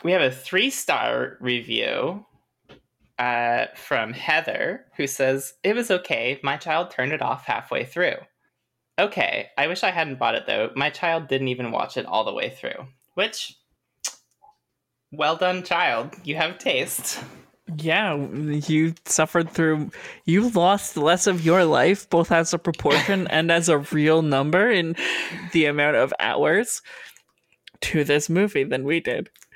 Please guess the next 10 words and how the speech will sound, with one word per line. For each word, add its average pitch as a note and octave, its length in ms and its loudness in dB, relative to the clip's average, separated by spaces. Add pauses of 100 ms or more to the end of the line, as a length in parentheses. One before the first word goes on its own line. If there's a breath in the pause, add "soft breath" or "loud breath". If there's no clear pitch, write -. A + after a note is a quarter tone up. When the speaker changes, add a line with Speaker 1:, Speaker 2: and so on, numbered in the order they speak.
(160 loud breath)
Speaker 2:
You D#3+ 220 2
Speaker 1:
Yeah. C#3+ 80 4
Speaker 2:
get D3+ 180 2
to F3+ 160 0
live D#3+ 340 4
a D3 80 2
little D3 300 2
bit D#3 220 2
more. D3 420 0 (1000 soft breath)
It, F3 120 -6